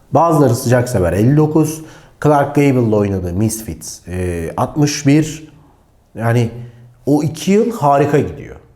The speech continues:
ve patlayıp uçabilir. Ama bu sırada altmış iki yılı onun için uğursuz bir yıl. Çünkü beş Ağustos altmış ikide intihar ediyor.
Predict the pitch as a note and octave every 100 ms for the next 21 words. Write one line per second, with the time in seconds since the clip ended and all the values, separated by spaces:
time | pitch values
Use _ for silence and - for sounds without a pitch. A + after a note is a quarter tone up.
0 | _ - F#3 E3 E3 F3+ G#3 C4 - D#3+
1 | D#3 G#2 - - _ _ _ _ _ _
2 | _ - G3 B3 G#3 B3 - G#3 C#3 G#2+
3 | C#3+ D#3+ - - F#3 E3 E3 F#3 C#3+ D#3+
4 | D3 C3 B2+ B2+ C#3+ F#2 E2 C3+ C#3+ B2
5 | A#2 A#2+ A2 G2 C#3+ C#3+ G#2 F#2+ F#2+ F2+
6 | A#2+ B2 A#2+ - F#2 G2 D3 - A2+ A#2
7 | A#2+ A#2 F#2 - -